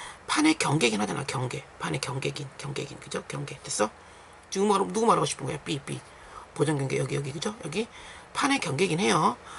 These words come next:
화산이 거의 없지만, 그죠? 천발 지진이 활발하고. 근데 C는 아예 판의 경계가 아니야. 그러면 둘 중에서 누가 더 활발해야 돼?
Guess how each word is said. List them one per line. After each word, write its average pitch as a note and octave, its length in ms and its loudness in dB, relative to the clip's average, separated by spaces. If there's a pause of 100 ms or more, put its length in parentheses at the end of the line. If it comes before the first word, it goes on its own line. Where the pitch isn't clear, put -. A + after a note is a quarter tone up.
(180)
화산이 F#3 320 0
거의 D#3 240 4
없지만, D#3 540 2 (320)
그죠? G#3 240 2 (280)
천발 G#3+ 280 4
지진이 D3+ 160 0
활발하고. D#3+ 540 2 (400)
근데 - 140 2
C는 F4 280 8
아예 D3+ 340 6 (320)
판의 D#4 200 4
경계가 G#3+ 300 2
아니야. D#3+ 340 0 (540)
그러면 E3+ 320 4 (280)
둘 B3+ 140 4
중에서 D#4 240 8
누가 D#3+ 160 6
더 D#3 60 4
활발해야 D3 340 0
돼? - 160 -8